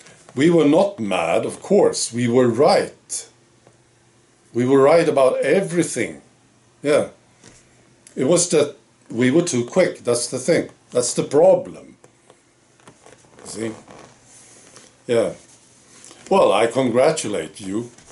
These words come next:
and myself for being quick, of course. It's just an explanation of why they think we were mad. Well, I think they still think we are mad,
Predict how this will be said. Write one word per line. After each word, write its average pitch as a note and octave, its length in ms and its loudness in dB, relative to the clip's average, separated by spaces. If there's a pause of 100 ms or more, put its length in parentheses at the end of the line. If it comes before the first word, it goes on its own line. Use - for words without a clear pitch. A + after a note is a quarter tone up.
and B2+ 300 2
myself G#2+ 560 -2
for A#2 260 -6
being D#3 400 0
quick, - 420 -12
of - 160 -20
course. - 640 -2 (440)
It's - 180 -8
just C#3+ 220 0
an C#3+ 100 -2
explanation D3 920 -2 (760)
of G#2 160 -6
why B2 220 4
they A#2+ 120 0
think A#2+ 300 -4
we A#2 140 0
were A2 240 0
mad. G#2+ 720 -4 (760)
Well, E3 160 4
I - 40 2
think G#3 180 0
they B2+ 140 0
still F3 400 0
think F2+ 320 -10
we E2 120 -8
are E2 140 -4
mad, A2 440 -2